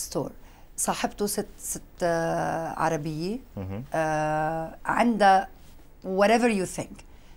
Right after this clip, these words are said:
Speaker 1: So basically ال-، ال-، ال-، ال-، المعرض، الاكزيبيشن تبع الجالا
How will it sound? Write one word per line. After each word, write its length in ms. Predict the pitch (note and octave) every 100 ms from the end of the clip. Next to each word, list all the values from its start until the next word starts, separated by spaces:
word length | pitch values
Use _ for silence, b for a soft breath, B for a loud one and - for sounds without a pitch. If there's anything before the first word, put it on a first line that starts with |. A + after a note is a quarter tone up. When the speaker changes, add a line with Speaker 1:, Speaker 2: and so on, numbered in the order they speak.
| - -
Speaker 1:
So 40 |
basically 500 | F#3 F#3 F#3 C4 G#3
ال-، 240 | F#3 F3+
ال-، 280 | F#3 F3 E3+
ال-، 460 | E3+ E3+ F#3+ F3+ F3
ال-، 360 | E3+ E3+ E3+
المعرض، 520 | F3 F3+ A3+ G#3 E3+ E3+ - - - - - D#3+
الاكزيبيشن 600 | E3 E3+ G3+ G#3 F#3 D3+
تبع 220 | F3 D3+
الجالا 460 | E3 F3 E3+ E3